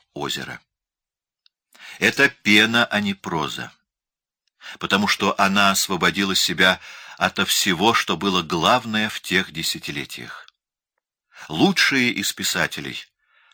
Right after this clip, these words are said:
подавили в себе лучшее и отвернулись от правды, и только так уцелели сами и книги их. Те же, кто не мог отказаться от глубины, особенности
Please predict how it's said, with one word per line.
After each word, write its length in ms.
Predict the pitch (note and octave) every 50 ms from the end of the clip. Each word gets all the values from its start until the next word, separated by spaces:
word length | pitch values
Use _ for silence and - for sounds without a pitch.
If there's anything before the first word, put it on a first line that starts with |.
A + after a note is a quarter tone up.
| _ _
подавили 560 | - A#2+ B2+ B2 D3 D3+ C#3+ D3+ C#3+ A#2+ F#2+ E2
в 80 | -
себе 280 | - - E2+ D2 D#2+ D#2
лучшее 580 | D#2 D#2 D#2+ C#2+ - - - - C#2 A#1+ - - _ _ _ _ _ _ _ _ - - -
и 120 | - F#2+
отвернулись 720 | A2 A#2+ - - F#2+ A2+ A#2 A#2 C3+ D3 C#3+ C#3 B2+ - -
от 140 | C3 - -
правды, 520 | - - A2 G#2 F#2 F2 - - - - - _ _ _ _ - - - -
и 100 | - -
только 320 | - C3 C3+ B2+ - C#3
так 320 | - - C#3+ C#3+ C#3 - -
уцелели 480 | G#2 - - G#2 G2 F#2+ F#2+ F#2 -
сами 480 | F3 - - B2 C#3 C#3+ C3+ C3 B2 - - - - - _ _ _
и 120 | - G#2
книги 380 | G2+ - F#2+ G2 G2 E2+ - C#2+
их. 360 | C#2 B1+ A#1 - - - - _ _ _ _ _ _ _ _ _ _ _ _ -
Те 220 | - A#2 C#3 C3+
же, 160 | A2 A2 G#2
кто 420 | - - - G#2 G2+ G2 F2+ D#2+ - _
не 160 | - E2+ D#2
мог 260 | D#2+ G2 C#3+ D3+ - C#3
отказаться 680 | B2+ - - A2+ G#2+ F2+ G2 F#2 E2+ - - - F2+
от 120 | E2 - D#2
глубины, 560 | D#2 E2 G2 G2 F2 G#2 G#2+ G#2+ A2 G#2 F2
особенности 880 | D#2 D2+ - - A#2 A#2 G#2+ F2+ F2 E2+ E2 D#2+ - - - - -